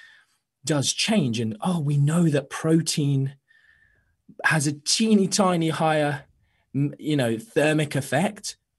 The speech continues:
but it's not a game changer. Like, if someone's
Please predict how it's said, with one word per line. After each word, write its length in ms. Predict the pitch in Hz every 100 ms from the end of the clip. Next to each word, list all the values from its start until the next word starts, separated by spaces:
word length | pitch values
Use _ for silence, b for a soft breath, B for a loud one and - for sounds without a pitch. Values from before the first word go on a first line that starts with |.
| -
but 140 | 277
it's 260 | 247 - 180
not 220 | 175 -
a 60 |
game 380 | 117 120 123 135
changer. 440 | 127 131 139 151 185
Like, 240 | 165 160
if 100 | -
someone's 540 | - 135 135 131 131